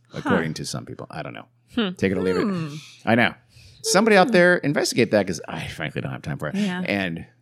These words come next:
Speaker 2: tell us
Speaker 1: I'm
Speaker 2: if
Speaker 1: thinking
Speaker 2: that's
Speaker 1: back
Speaker 2: true.
Speaker 1: to old, like, gangster movies.
Speaker 2: Yeah.
Speaker 1: Like,
Speaker 2: Did,
Speaker 1: didn't
Speaker 2: did they
Speaker 1: they
Speaker 2: have
Speaker 1: have
Speaker 2: two-way radios? I mean,
Speaker 1: It
Speaker 2: not,
Speaker 1: sure
Speaker 2: not
Speaker 1: s-
Speaker 2: walkie-talkies, but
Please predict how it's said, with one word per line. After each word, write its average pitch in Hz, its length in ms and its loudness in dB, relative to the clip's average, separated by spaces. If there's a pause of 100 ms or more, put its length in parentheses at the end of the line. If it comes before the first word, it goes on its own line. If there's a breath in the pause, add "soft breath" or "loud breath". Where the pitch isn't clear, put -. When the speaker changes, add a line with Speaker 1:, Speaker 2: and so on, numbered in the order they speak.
Speaker 2:
tell 90 140 -6
us 80 80 -4
Speaker 1:
I'm 247 60 -2
Speaker 2:
if - 20 -6
Speaker 1:
thinking 285 160 0
Speaker 2:
that's 208 40 -6
Speaker 1:
back 208 200 -2
Speaker 2:
true. 175 80 -4
Speaker 1:
to 180 60 -2
old, 180 100 -6
like, 156 280 -6
gangster 170 380 -6
movies. 147 400 -6
Speaker 2:
Yeah. 160 220 6
Speaker 1:
Like, - 180 -6
Speaker 2:
Did, 139 120 -8
Speaker 1:
didn't 117 220 2
Speaker 2:
did 101 100 -2
they 135 80 6
Speaker 1:
they 151 140 6
Speaker 2:
have 143 120 4
Speaker 1:
have - 100 -4
Speaker 2:
two-way 151 220 4
radios? 147 340 2
I - 60 -4
mean, 147 100 4
Speaker 1:
It 160 40 8
Speaker 2:
not, 175 80 10
Speaker 1:
sure 175 80 4
Speaker 2:
not 190 100 10
Speaker 1:
s- 180 80 8
Speaker 2:
walkie-talkies, 170 720 6
but - 280 -4